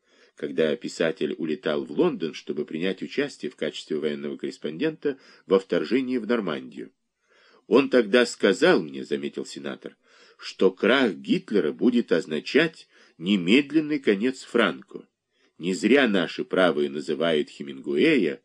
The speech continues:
якобинцем. Его «По ком звонит колокол» —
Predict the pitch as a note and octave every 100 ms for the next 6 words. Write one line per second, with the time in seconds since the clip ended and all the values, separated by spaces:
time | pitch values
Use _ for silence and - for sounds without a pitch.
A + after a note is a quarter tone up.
0 | - E2 G#2+ A#2 G2 - - - - _
1 | _ _ _ _ _ _ D#2 G#2 A#2+ D3
2 | C#3+ A#2+ - - G#2 - A#2+ G#2+ E2 -
3 | D#2 E2+ F#2 F2+ - D3+ F3+ G#2+ - -
4 | B2+